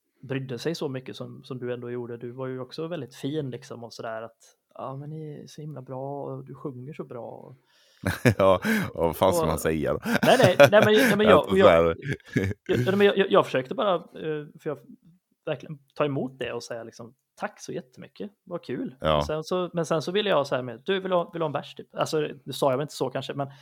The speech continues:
Speaker 1: jag ville mer liksom prata, eh, ja, men som, som en vän, för att jag
Speaker 2: Ja.
Speaker 1: har aldrig känt mig som den där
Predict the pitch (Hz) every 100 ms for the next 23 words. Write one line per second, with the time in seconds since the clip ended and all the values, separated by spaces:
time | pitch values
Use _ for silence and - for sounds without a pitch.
0 | _ - - 143 143 170 170 131 120 131
1 | 131 123 123 _ _ _ _ _ _ 131
2 | 127 123 117 - _ _ _ _ 135 135
3 | 135 _ _ _ _ 233 226 208 214 214
4 | 226 214 202 139 135 147 - - 139 147
5 | 147 143 - _ - 78 73 - _ _
6 | - 160 180 139 - 139 120 - 143 160
7 | 175 160 160 147 120